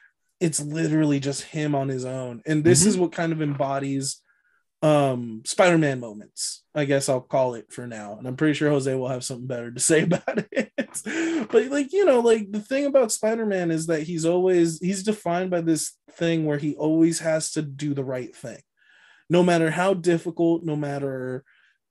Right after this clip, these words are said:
Speaker 1: you know, at what great personal cost it may come to him, he has to do the right thing because that's his responsibility. And it's like, here is where he sees two guys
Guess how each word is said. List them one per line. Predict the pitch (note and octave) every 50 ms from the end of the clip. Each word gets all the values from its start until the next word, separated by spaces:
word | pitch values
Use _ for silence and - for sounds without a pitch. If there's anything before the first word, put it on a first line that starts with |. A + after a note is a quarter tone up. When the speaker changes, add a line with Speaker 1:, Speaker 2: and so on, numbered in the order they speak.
| _
Speaker 1:
you | - E3 D#3+ D3+
know, | D3 D3 C#3+
at | - D#3 D#3 D3
what | D3 D3 E3 F3 F3 F3 D3+
great | D#3+ E3 E3 E3 E3 -
personal | - - E3+ E3 D3+ - - E3+ D3+ C#3+
cost | C#3+ - D#3 C#3+ C#3+ D3+ - -
it | D#3 C#3
may | C#3 C#3 C3+ B2
come | - - D3+ C#3 C#3 C3+
to | A#2+ G#2
him, | - - F#3 G#3 G3 D#3+ C#3+ C#3 C#3 C#3 C#3 _ _ _ _ _ _ _ _ _
he | - - F#3 F#3 F#3+ F#3 F3+
has | E3+ D#3 F3 F3 F3 E3+ E3 - -
to | - F3
do | E3 D3 C3 C3+ D3+ D3+ D3+ D3+ D3 D3 D3 C#3+ C#3 C#3+ C#3 - _ -
the | C#3 D3+ D#3
right | C#3+ C#3+ C#3 C#3 C#3 C3 -
thing | - D3+ C#3+ C#3 C#3 C#3
because | C3+ C3+ - - C3+ C3
that's | C3 A#2+ B2+ B2+ -
his | C3+ B2+
responsibility. | B2 A#2+ - - A#2 G#2+ A2+ A2+ A#2+ A2+ - - - - - _ _ _ _ _ _ _ _ _ _ _ _ _ _ _ _
And | - F3+
it's | F3+ E3+ E3 -
like, | F#3+ D#3+ C#3
here | - - - - - G3+ G#3 G#3 G3+ G3 G3 F#3 F#3 F3+ E3+ E3 - -
is | E3+ E3 E3 E3 D#3+ D3+ C#3+
where | D3 D#3 D#3 D#3
he | C#3+ - F3+ D#3+
sees | - - - F3 E3+ D#3+ C#3+ -
two | - - - F#3 F#3+ F#3
guys | E3 E3 D#3 D3+ C#3+ C#3 C3+ C3+ C3+ C3 C3 C3 -